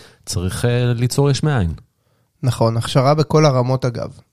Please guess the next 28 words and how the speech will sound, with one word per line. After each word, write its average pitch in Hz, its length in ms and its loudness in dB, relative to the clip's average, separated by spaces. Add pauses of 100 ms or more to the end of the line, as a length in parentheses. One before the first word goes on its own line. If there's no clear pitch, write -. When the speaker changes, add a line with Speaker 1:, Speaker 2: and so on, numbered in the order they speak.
Speaker 2:
מרמת 120 640 0
האיש 104 800 -2
מכירות 127 440 -2
הבודד 127 460 -2
ועד 135 240 -4
למעלה, 156 480 -2
של 113 140 -6
Speaker 1:
מהמם. 120 120 2
Speaker 2:
להבין 127 260 2
איך 127 120 -4
עושים 131 320 -4
את 113 100 -8
כל 123 260 0
התהליך - 1120 -4
יציאה 127 380 0
לשוק, 120 360 -2
את - 80 -14
מה 117 100 -4
שאנחנו 117 380 -6
קוראים 131 220 -6
לו 127 60 -4 (180)
go 127 120 -2
to - 20 0
market 139 560 0
ואסטרטגיה, 120 1200 0
וכל 139 280 -2
השלבים 135 440 -2
האלה, 143 260 -4